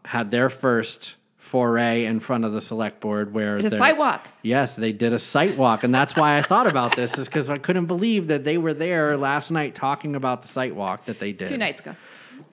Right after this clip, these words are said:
Speaker 1: On Monday.
Speaker 2: <laughs>
Speaker 1: And, uh, you know, so, so that committee is actively working on some kind of management and usage plan for the reservoir. So for those of you who like to swim there or haven't gone yet,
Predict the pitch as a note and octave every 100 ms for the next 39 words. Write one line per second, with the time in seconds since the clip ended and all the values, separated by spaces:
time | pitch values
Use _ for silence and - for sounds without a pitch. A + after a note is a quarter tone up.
0 | - - A#2 C#3 D#3 A#2+ G#2 B2+ - -
1 | G4 - - C#3 C3+ B2+ B2 A#2 A#2 G#2+
2 | - B2+ A#2 A2 G#2+ G2+ G2+ - _ -
3 | A2+ A2+ - C3 A#2+ G#2+ C#3 B2 A#2 -
4 | - C3 C#3 - D#3+ F#3+ D#3+ C#3 C3 C3
5 | - C3 C3+ C3 C3+ C#3 B2+ B2 A#2+ A#2+
6 | A#2 - B2+ C3 C3 B2 A2+ A2+ A2+ A2+
7 | A2+ A#2+ A#2 G#2+ G#2 A2+ A#2+ A#2 G#2 -
8 | B2 A#2 A2+ G#2+ A2 G2+ A2 G2 F#2+ F#2+
9 | F#2 - G#2+ F#2+ A2+ G#2+ A#2 B2 A#2 A#2+
10 | B2 G#2+ A#2+ G#2 G#2 A#2 - B2 C#3 C3
11 | C3 B2+ G2 - G#2+ B2 C#3+ C3+ B2+ C#3
12 | C3+ A#2+ B2